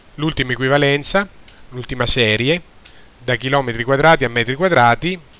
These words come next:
sarebbero tre passaggi, diventano sei perché sono quadrati, un chilometro quadrato è un milione di metri quadrati, dieci alla sesta.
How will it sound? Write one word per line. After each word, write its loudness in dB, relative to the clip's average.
sarebbero 0
tre -2
passaggi, 2
diventano -2
sei 2
perché -6
sono -8
quadrati, 0
un -16
chilometro -2
quadrato 4
è 2
un -2
milione -2
di -4
metri -2
quadrati, -2
dieci -2
alla -4
sesta. -4